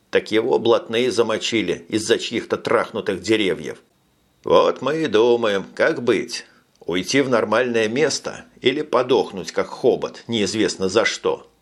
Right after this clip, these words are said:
Да еще, блин, и виноватыми оказаться, как хобот,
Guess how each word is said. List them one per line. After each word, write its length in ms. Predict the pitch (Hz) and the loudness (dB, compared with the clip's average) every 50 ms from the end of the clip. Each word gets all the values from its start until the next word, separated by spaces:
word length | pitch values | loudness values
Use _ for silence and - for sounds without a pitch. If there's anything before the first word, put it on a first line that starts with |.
| _ _ _ _ _ _ _ _ | _ _ _ _ _ _ _ _
Да 120 | - 87 92 | -4 -2 -2
еще, 320 | 92 85 - - 107 113 | -2 -2 -2 2 2 2
блин, 320 | 123 107 95 95 110 135 127 - | 2 2 -2 0 -2 -2 -2 -4
и 80 | 131 | 0
виноватыми 640 | 117 127 139 143 127 90 87 85 - - 113 107 107 | 0 2 2 2 2 2 0 0 -2 -2 -2 0 -2
оказаться, 680 | 101 - - 113 95 98 107 87 80 - - - - - _ _ _ | 0 0 0 0 0 0 -2 -4 -2 -6 -12 -12 -12 -18 _ _ _
как 180 | - 160 156 | -2 -2 0
хобот, 520 | - - - 123 98 87 - - - - | 0 -2 0 0 0 0 -2 -8 -10 -12